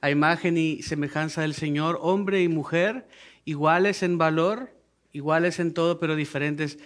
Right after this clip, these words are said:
en roles, diferentes en función. Y esto es algo que es evidencia en la Escritura, que agrada al Señor.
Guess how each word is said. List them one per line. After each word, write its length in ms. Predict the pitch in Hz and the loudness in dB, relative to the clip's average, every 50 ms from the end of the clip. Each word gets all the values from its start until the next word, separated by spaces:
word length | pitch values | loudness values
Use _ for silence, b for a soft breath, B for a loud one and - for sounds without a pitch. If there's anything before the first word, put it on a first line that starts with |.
| B B | B B
en 140 | 147 147 147 | -4 -4 -4
roles, 400 | 135 139 143 139 131 123 123 120 | -2 -2 -2 -2 0 -2 -2 -4
diferentes 560 | 139 131 - 135 131 139 143 135 151 143 - - | -6 -6 -4 -2 -2 -2 -2 -4 -6 -8 -8 -6
en 220 | 165 147 147 135 | -4 -4 -4 -4
función. 680 | - - 143 139 139 131 - - 143 135 131 120 117 B B B B B | -4 -6 -6 -6 -6 -6 -8 -6 -6 -6 -4 -6 -8 B B B B B
Y 80 | 139 | -8
esto 140 | 139 135 151 | -8 -6 -6
es 100 | 139 - | -4 -2
algo 260 | 147 147 151 156 151 | 0 0 0 0 -2
que 220 | 151 143 135 131 B B B B B B | -2 -4 -6 -6 B B B B B B
es 160 | - 139 131 | -10 -8 -6
evidencia 540 | 139 135 131 131 131 131 151 180 190 - 202 | -6 -4 -2 -2 0 0 0 0 0 0 0
en 60 | 185 | 0
la 60 | 180 185 | 0 0
Escritura, 580 | 180 180 165 160 - 170 165 165 165 170 170 165 B B B | 0 -2 -2 -2 0 0 0 0 0 -2 -4 -6 B B B
que 120 | - 151 139 | -4 -2 -2
agrada 580 | 127 123 135 131 151 170 190 196 190 165 143 | -2 0 0 0 2 4 4 4 4 4 2
al 120 | 139 139 127 | 2 0 -4
Señor. 600 | - - 120 113 117 113 117 120 135 156 - _ | -6 -8 -8 -8 -8 -8 -6 -8 -8 -10 -12 _